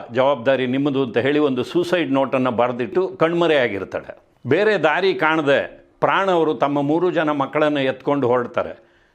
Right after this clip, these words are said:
ಅಲ್ಲಿ ಸಂದರ್ಭವಶಾತ್ ಅವರು ಆ ಮಕ್ಕಳನ್ನು ಗಾಂಧಿ ಪ್ರತಿಮೆಯ ಕೆಳಗೆ ಮಲಗಿಸಿ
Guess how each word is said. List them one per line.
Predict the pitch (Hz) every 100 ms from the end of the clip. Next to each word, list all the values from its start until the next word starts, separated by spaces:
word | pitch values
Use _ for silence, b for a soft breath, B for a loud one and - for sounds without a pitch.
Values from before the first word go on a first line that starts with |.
| -
ಅಲ್ಲಿ | 143 196 190 120 - - -
ಸಂದರ್ಭವಶಾತ್ | 139 147 175 170 170 170 - 175 175 151
ಅವರು | 147 139
ಆ | 127
ಮಕ್ಕಳನ್ನು | 127 131 165 170 151 143 104 - -
ಗಾಂಧಿ | 120 143 170 170
ಪ್ರತಿಮೆಯ | 170 143 165 160 156 147
ಕೆಳಗೆ | 131 139 143
ಮಲಗಿಸಿ | 139 135 147 131 131 151 117 - B